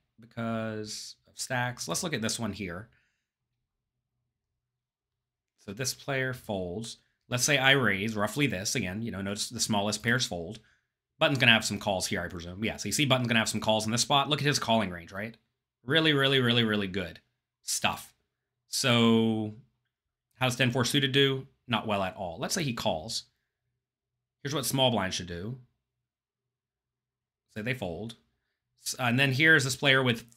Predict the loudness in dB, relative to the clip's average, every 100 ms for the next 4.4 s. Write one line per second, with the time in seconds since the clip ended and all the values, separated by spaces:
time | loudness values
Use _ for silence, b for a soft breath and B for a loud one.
0 | 4 6 8 6 6 6 4 4 4 4
1 | 4 2 2 0 0 -2 -16 _ 2 4
2 | 6 2 -4 _ -4 2 4 4 4 6
3 | 4 4 2 2 2 2 4 2 2 2
4 | 4 4 2 -10